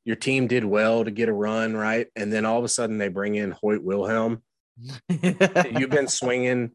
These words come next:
Speaker 1: you've been swinging at, at fastballs from Sandy Koufax, and now you gotta try to hit a knuckleball. That, I, that just doesn't make any sense.
Speaker 2: It's just not fair. <laughs>
Speaker 1: It's not. It's not fair at all. And it, it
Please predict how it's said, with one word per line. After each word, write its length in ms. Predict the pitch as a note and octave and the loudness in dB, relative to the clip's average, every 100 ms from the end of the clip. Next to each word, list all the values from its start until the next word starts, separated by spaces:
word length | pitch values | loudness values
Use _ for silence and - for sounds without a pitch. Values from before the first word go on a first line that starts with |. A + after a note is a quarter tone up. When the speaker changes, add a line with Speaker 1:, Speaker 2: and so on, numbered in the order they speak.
| _ _ _ | _ _ _
Speaker 1:
you've 140 | C#3+ | 2
been 140 | C#3+ C3 | 4 2
swinging 640 | - A#2+ A#2 A#2+ A#2+ A2+ - _ _ | 2 2 2 2 0 -2 -8 _ _
at, 340 | G#2 G#2 G2+ - | 0 2 2 0
at 220 | G#2+ G2+ | 0 0
fastballs 600 | A#2 A2 - A#2+ A2+ A2 | 2 2 2 2 2 0
from 80 | G#2+ | -6
Sandy 300 | - A2+ A2 | -4 -2 0
Koufax, 640 | A2 A2 G#2+ G#2 G2 - | 0 0 2 0 0 -4
and 80 | G2 | -2
now 140 | G2 | -2
you 120 | G2+ G#2 | 0 0
gotta 180 | G#2+ | -2
try 220 | G2 A#2 G#2 | -2 -2 -2
to 60 | |
hit 100 | G#2 | -2
a 40 | G#2 | -4
knuckleball. 520 | G#2 A2 G#2+ G#2 G#2 _ _ | -6 -4 -2 -2 -4 _ _
That, 140 | C#3+ - | -2 2
I, 140 | D#3 - - C3+ - | 0 -2 -8 -10 -6
that 360 | C#3+ D3+ E3 | 4 4 6
just 240 | D#3 C#3 - | 2 0 4
doesn't 300 | C#3 C3 C3+ | 6 6 4
make 240 | A#2 A2 | 0 -2
any 220 | - A2+ C3 | -2 0 0
sense. 500 | - D#2+ - - - | -2 -6 0 0 2
Speaker 2:
It's 220 | G3 F#3 | -2 4
just 240 | B3 F3 | 4 6
not 260 | F#3+ C#3+ B2 | 6 4 4
fair. 600 | - E3+ E3 A#2 F#2+ - - | 4 6 6 4 0 0 2
<laughs> 240 | - - | 2 6
Speaker 1:
It's 220 | F#3+ - | 6 6
not. 340 | F3 F#3 D4+ - | 2 4 2 2
It's 240 | D#3 - | 0 0
not 220 | F3+ E3+ | 0 0
fair 240 | - F3 C#3+ | 2 4 4
at 60 | |
all. 300 | C#3 D#3+ A#2 | 4 4 2
And 100 | B2 | 0
it, 140 | B2+ | -2
it 120 | B2 | -2